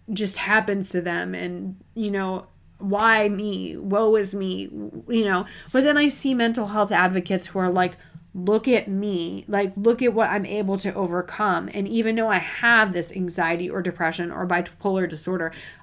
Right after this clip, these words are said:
I'm able to accomplish some mad shit." And that's because the difference between the two is one person is seeing,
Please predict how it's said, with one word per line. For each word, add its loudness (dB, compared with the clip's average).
I'm 6
able 6
to 0
accomplish 0
some 0
mad 6
shit." -4
And 2
that's 4
because 2
the 0
difference 4
between 0
the 2
two 4
is 4
one 6
person 4
is 0
seeing, 0